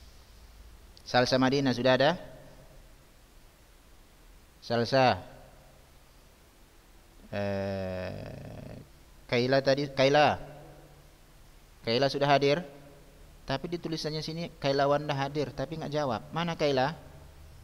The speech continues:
Ada nih ya, Kaila. Oke, baik, Kaila ada. Kemudian Vivi, Vivi tetap nggak bisa ya? Siapa di yang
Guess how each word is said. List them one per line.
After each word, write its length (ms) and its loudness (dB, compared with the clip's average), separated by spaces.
Ada 160 -2
nih 240 -2
ya, 20 -6
Kaila. 300 -4
Oke, 160 -8
baik, 320 0
Kaila 240 0
ada. 160 0
Kemudian 640 0
Vivi, 560 -2
Vivi 240 -4
tetap 240 -4
nggak 160 -4
bisa 160 0
ya? 160 4
Siapa 320 -8
di 240 -8
yang 80 -10